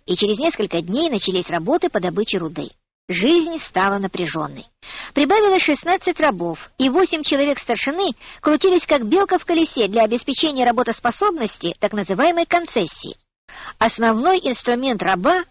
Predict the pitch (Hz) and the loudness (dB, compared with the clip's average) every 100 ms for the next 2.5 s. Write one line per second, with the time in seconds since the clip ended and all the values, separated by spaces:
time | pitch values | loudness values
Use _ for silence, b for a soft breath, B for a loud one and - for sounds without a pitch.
0 | - 202 285 196 165 - _ _ _ _ | 0 2 2 0 -4 -6 _ _ _ _
1 | - 240 240 269 262 262 269 269 285 302 | -2 0 2 2 4 2 2 0 0 2
2 | 311 330 151 139 - | 2 0 -2 -6 -8